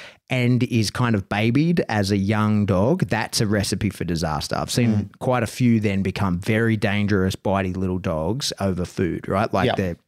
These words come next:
Speaker 1: like, dangerous. Uh, and that's a trait that can manifest. And so it would be easy for me to go, "Oh, cavoodles, don't ever get one." But <laughs> mostly they're amazing little dogs.
Speaker 2: Yep.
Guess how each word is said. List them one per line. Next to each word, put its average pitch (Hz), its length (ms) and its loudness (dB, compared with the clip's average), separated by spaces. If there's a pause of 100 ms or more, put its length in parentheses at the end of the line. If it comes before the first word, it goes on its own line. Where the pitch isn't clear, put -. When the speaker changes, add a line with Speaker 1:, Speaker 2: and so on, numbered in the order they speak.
(140)
Speaker 1:
like, 104 240 -4
dangerous. 110 800 -2 (420)
Uh, 101 220 0
and 127 120 2
that's 143 180 0
a 131 40 2
trait 117 300 0
that 107 100 -2
can 98 140 -2
manifest. 101 500 0
And 104 140 0
so 120 120 2
it 117 80 4
would 117 120 0
be 131 200 2
easy 147 300 4
for 123 140 -2
me 117 140 2
to 107 60 0
go, 107 120 2
"Oh, 113 240 2
cavoodles, 104 420 0
don't 98 140 -2
ever 90 100 -2
get 104 160 0
one." 95 140 0
But 98 160 0
<laughs> - 600 -2
mostly 101 520 2
they're 92 200 -2
amazing 104 500 2
little 92 160 -2
dogs. 113 320 -2
Speaker 2:
Yep. 117 180 0